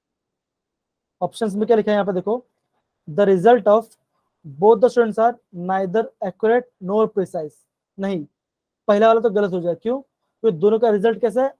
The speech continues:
Accurate result है, है ना, दोनों रिजल्ट कैसा है, Accurate result है। ओके, अब क्या लिखा है यहाँ पे देखो,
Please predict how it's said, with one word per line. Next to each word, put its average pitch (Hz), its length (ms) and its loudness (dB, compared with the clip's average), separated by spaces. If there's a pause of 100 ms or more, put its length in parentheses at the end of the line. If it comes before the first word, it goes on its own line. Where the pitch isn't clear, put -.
(120)
Accurate 220 320 2
result 180 380 -4
है, 147 80 -18 (720)
है 233 40 -4
ना, 247 180 -2 (480)
दोनों 208 240 -4
रिजल्ट 208 280 0
कैसा 214 220 -4
है, 294 100 -8 (440)
Accurate 214 340 2
result 165 360 -4
है। 147 120 -20 (580)
ओके, 151 240 -12 (440)
अब 185 80 -10
क्या 220 140 0
लिखा 208 140 -2
है 208 60 0
यहाँ 202 80 -2
पे 196 60 -4
देखो, 233 300 -4